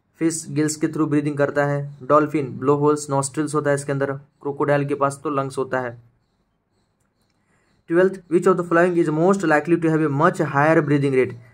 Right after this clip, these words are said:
देखिए चार ऑप्शन दिया है, इसमें से ज़्यादा ब्रीदिंग रेट किसका हो सकता है, तो देखिए ब्रीदिंग रेट का एक कॉन्सेप्ट चलता है कि सरफेस एरिया जितना कम होगा,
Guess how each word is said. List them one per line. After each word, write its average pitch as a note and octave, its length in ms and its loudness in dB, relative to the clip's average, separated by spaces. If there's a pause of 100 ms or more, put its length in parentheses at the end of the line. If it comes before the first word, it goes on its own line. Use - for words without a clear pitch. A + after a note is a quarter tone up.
(280)
देखिए D3 220 0
चार E3+ 240 4
ऑप्शन D#3+ 320 -2
दिया D#3 140 0
है, D3+ 80 0
इसमें D3 180 -4
से F3 180 -4
ज़्यादा D3 380 2
ब्रीदिंग D3+ 320 -4
रेट D3+ 200 -4
किसका D3+ 260 -4
हो C3+ 120 0
सकता A#2+ 280 -8
है, A#2 80 -8
तो - 60 -12
देखिए D3 240 -8
ब्रीदिंग D3+ 300 -4
रेट F3 180 0
का E3 60 0
एक D#3+ 120 -4
कॉन्सेप्ट D#3+ 340 -4
चलता B2+ 260 -2
है E3 300 -2 (340)
कि C3+ 60 -18
सरफेस F3+ 460 2
एरिया F3+ 180 4
जितना E3 300 -4
कम E3 240 -2
होगा, A#2 360 -4